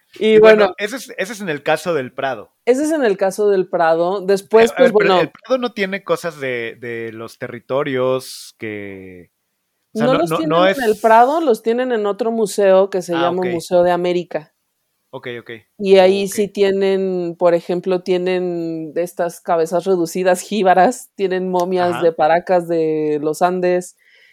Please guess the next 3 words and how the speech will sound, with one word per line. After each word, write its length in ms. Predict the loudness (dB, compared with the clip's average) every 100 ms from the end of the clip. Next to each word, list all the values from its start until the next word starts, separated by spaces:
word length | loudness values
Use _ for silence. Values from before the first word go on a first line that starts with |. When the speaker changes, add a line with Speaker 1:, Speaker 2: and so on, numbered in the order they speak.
| _
Speaker 1:
em, 1000 | -2 0 2 0 -2 -6 -8 -10 -10 -14 -20 _ _ _ _
tienen 960 | -2 -2 0 0 0 -2 -4 -6 -8 -8
cosas, 560 | 0 0 4 4 2